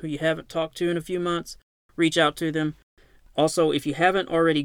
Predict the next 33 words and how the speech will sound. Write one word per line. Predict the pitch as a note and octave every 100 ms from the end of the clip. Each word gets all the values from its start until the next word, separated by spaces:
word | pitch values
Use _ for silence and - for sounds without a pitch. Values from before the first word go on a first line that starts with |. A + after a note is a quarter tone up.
| C3+
put | - F3
a |
rating | C#3+ C#3+ D#3 F3
on | D#3 C#3+ C#3
some | - D#3+ D3
of | C#3
the | C#3+ C#3 C3+
social | - D#3 C#3+
media | D3+ D#3 D#3 C#3+
places | E3 D3+ D#3 C#3+
that | C3+
you | D3
listen | D3 C#3+ D#3
to | - D#3+
us, | D3 C#3+
whether | C#3+ C3
it's | C3
Apple | D#3 D3 D3 C#3+
Podcasts | D#3+ D#3 D3 D#3+ D3 -
or |
some | C#3 D3+
of | D3
the | D3
others, | D#3+ D#3+ D3+
if | D3
you | F#3
could | E3+
drop | D3+ D#3+ D#3+
a |
rating, | C#3+ D3 D#3 D3+
that'd | C#3+
be | C3
great. | C3 C#3+ D3 D3+ -